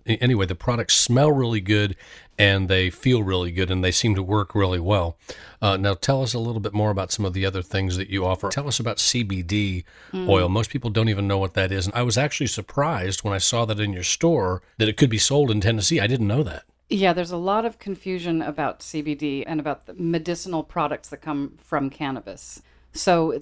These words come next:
Speaker 2: there's a wide spectrum of what are called cannabinoids in cannabis. Uh, the famous and popular one that we all know about is T H C.
Speaker 1: Mm-hmm.
Speaker 2: And that is what is found in marijuana, and that's the psychoactive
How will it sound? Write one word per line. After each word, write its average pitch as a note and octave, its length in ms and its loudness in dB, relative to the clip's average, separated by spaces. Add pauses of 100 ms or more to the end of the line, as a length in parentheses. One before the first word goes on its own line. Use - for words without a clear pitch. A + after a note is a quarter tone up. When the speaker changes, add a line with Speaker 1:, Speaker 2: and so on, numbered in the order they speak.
Speaker 2:
there's E3+ 220 -2
a D#3 160 -2
wide F3 420 0
spectrum F3 640 -6
of D3 360 -4
what D#3 280 -2
are D#3+ 80 -4
called C#3+ 360 -2
cannabinoids D3 1040 -2
in C#3+ 180 -2
cannabis. C#3 800 -8
Uh, C#3 340 -2
the C#3+ 140 -4
famous D#3+ 480 -2
and D3+ 180 -2
popular E3 480 -2
one D3+ 200 -2
that D3 100 -6
we D3 120 -4
all D3+ 160 0
know G3 180 0
about E3 260 0
is D#3 140 -8
T D3+ 220 -6
H - 220 -8
C. C#3+ 440 -6 (280)
Speaker 1:
Mm-hmm. F2+ 360 -2
Speaker 2:
And D#3 240 0
that D#3+ 200 0
is D#3 160 -6
what D3+ 220 0
is D3+ 160 -8
found D3+ 440 -2
in F#3 220 -4
marijuana, D#3 560 0
and D3+ 100 -2
that's D3+ 180 -6
the - 140 -10
psychoactive D3+ 840 -4